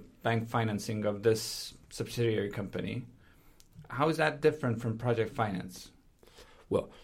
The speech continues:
Speaker 2: uh, there again, we jump back to the point of limited recourse, where typically for project finance, we are lending not against the strength of the corporate balance sheet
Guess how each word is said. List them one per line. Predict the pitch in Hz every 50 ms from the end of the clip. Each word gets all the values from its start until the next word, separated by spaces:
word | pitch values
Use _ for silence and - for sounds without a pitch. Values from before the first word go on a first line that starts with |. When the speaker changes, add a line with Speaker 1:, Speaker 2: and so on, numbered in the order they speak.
| - _
Speaker 2:
uh, | 131 120 - - 113 - - - - - - -
there | 120 104 123 123 120 120
again, | 113 117 117 131 139 113
we | 104 98
jump | 101 113 107 104
back | - 107 107 - -
to | -
the | 110 104
point | - - 104 101 98 101
of | 98 95
limited | 98 101 98 92 - 101 92 98
recourse, | 104 101 101 - - - - 160 - - - - _ - - - - - - - - - - -
where | 110 104 98 98 95 95
typically | - - - - 135 135 - - - 110 107
for | - -
project | 107 - 107 107 - 98 - -
finance, | - 101 104 104 107 117 123 123 123 - - - - - - - - -
we | - 104 104 104 104
are | 104
lending | 101 104 104 104 104 101 104 104 98 92 - - - -
not | 113 110 110 123 120 -
against | 120 - 110 110 110 - -
the | - -
strength | - - 107 107 107 101 - -
of | 101 98 98 95 - - - -
the | - 98 98 95 92 92 92 90 - - - - - - - - _ _ _ - -
corporate | - 113 107 104 - 98 - - -
balance | - 107 120 123 123 123
sheet | - 139 135 151 - -